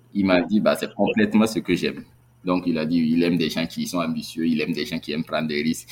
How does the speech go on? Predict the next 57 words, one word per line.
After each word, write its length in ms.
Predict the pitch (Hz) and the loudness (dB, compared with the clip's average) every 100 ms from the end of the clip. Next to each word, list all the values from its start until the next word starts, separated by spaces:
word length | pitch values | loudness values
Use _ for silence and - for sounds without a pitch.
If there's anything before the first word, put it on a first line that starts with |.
| - - | -18 -6
parce 120 | 85 | -6
que 80 | - | -2
lui 120 | 98 | 2
aussi, 240 | 104 - 104 | 2 2 -2
c'est 120 | 90 | -2
un 100 | 82 | -2
peu 140 | 80 | -4
sa 200 | 92 76 | -2 -2
vie, 220 | 78 92 87 | -2 0 0
et 40 | |
puis 120 | 71 | -2
c'est 100 | - | -10
sa 100 | 80 | -4
vision 360 | 82 80 80 90 | -2 -2 -2 -2
de, 260 | 87 87 82 | 2 2 2
de, 300 | 82 85 85 | 0 0 2
de, 100 | 101 | 2
<laughs> 260 | - 104 | 2 0
du 120 | 95 | -2
sport 360 | 95 - 92 92 | -4 -2 0 0
comme 220 | 90 95 | 0 -4
ça. 240 | - 87 - - - - - | -2 -6 -6 -10 -12 -14 -6
Et 60 | |
donc, 300 | 85 104 104 | 2 4 6
euh, 380 | 87 80 80 78 76 | 4 2 2 2 0
on 140 | 95 90 | 0 0
a 100 | 87 | 0
tout 160 | - | 0
de 60 | 139 | -4
suite 260 | - 113 104 | -2 0 2
matché, 400 | 87 - 123 113 | 2 0 4 4
il 240 | 92 85 | 6 4
a 80 | 82 | 2
beaucoup 300 | 82 87 104 | -2 0 2
aimé, 320 | 90 90 90 | 2 0 0
euh, 160 | 85 82 | 0 -2
ma 80 | 80 | -8
mentalité, 680 | 80 - 80 78 - 90 85 | -12 -8 -8 -8 -4 0 0
la 100 | 80 | -2
façon 320 | 85 - 85 | -10 -10 -10
dont 300 | 80 78 76 | -10 -12 -12
je 100 | - | -6
voulais 160 | 85 | 0
aborder 480 | 90 82 78 80 82 | 2 2 -2 -6 -8
les 100 | 80 | -8
choses, 360 | 78 80 90 95 | -10 -8 -8 -8
parce 160 | 82 | -16
que 80 | - | -14
je 100 | 80 | -10
me 80 | 80 | -10
suis 240 | - 85 | -6 -4
dit 140 | 85 82 | -2 -2
que 100 | 87 | -2
j'ai 140 | 80 | -4
plus 180 | - 87 | -2 -2
le 80 | 71 | -2
temps. 300 | 104 127 | 0 0